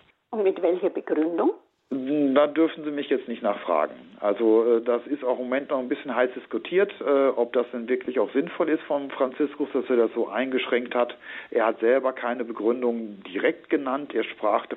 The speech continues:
Speaker 2: von der Einheit der Kirche, dass es eben nicht verschiedene Riten geben sollen.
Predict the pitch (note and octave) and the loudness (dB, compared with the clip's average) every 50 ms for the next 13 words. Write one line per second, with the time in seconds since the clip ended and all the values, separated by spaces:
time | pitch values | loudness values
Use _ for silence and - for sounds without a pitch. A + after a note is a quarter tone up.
0 | - - A#2 A2 G2+ F2+ - F2 G2+ C3 D#3+ D3+ D3 D3+ D3+ - - D#3 D3 - | -6 -4 -4 -2 -2 -2 0 2 0 0 0 0 -2 -2 -2 -2 -2 -2 -2 0
1 | - E3 D3+ C#3+ D3 - D3+ D3+ D3 - - - - - - - - - - B2 | 2 2 2 2 2 0 -2 -2 -2 -6 -16 -14 -14 -12 -12 -12 -6 -2 0 2
2 | B2 B2+ A#2+ - B2 B2 A#2+ B2 B2+ B2 - A#2+ A2 - - - D3 C#3 B2+ A#2+ | 2 0 0 2 2 2 2 2 -2 -4 -4 -4 -2 -2 0 2 2 2 2 2
3 | A2 A2 C#3 F3 F3 - D#3+ D3 C3 A#2+ C3+ C3+ C3+ C#3+ C3 B2 A#2+ B2 B2+ B2+ | 2 2 2 2 2 0 -2 -2 2 4 4 4 4 2 2 2 4 6 6 4
4 | B2+ B2+ | 2 0